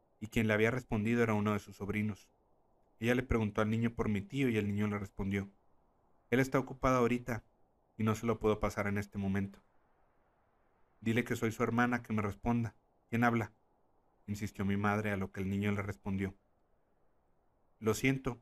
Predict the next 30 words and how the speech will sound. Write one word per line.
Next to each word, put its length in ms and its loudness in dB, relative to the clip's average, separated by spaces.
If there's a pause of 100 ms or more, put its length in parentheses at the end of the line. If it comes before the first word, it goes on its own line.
no 200 -2
puedo 180 4
atenderte 540 -4
en 80 -2
este 180 -6
momento", 460 -4 (560)
dijo 180 -8
la 80 -8
voz 220 -10
del 100 -14
niño. 240 -10 (1000)
Entonces 420 -4
escuchó 360 -8
una 180 0
risa 320 -2
y 60 -6
se 120 -14
cortó 300 -6
la 100 -4
llamada. 400 -6 (800)
Ella, 160 0
muy 160 0
molesta, 460 0
le 80 -2
volvió 260 0
a 40 0
marcar 340 -2
a 60 0
su 100 -20
teléfono. 520 -6